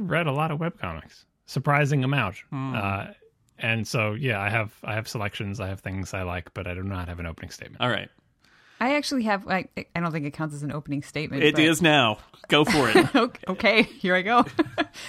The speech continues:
Speaker 3: Uh, so, you know, last time we talked about reading, I had, I'd crammed a bunch of novels before we recorded,
Speaker 2: Right.
Speaker 3: and, uh, this time I have been cramming webcomics,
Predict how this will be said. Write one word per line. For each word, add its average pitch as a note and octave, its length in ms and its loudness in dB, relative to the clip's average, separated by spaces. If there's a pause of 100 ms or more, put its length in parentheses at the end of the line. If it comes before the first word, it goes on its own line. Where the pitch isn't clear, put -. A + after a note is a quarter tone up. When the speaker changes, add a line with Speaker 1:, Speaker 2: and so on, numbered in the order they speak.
(240)
Speaker 3:
Uh, A#3+ 240 4
so, - 120 -10 (320)
you C#4+ 60 2
know, C#4 80 6
last B3+ 300 4
time C4+ 200 2
we A#3+ 120 0
talked A#3 240 2
about G#3 220 2 (120)
reading, G#3+ 400 2
I G3+ 120 -2
had, F3+ 200 -2
I'd D3+ 220 -4
crammed E3+ 340 -4
a E3 40 -4
bunch E3 240 -4
of C#3+ 120 -10
novels E3+ 520 -4
before E3+ 320 -6
we D#3+ 100 -6
recorded, D#3 560 -6
Speaker 2:
Right. A2+ 180 -2
Speaker 3:
and, D#3 220 -4
uh, D3+ 160 -4
this F3+ 160 -8
time C#4 240 -2
I B3+ 120 -2
have C4 200 -2
been C4+ 140 0
cramming C#4+ 360 0
webcomics, - 640 -8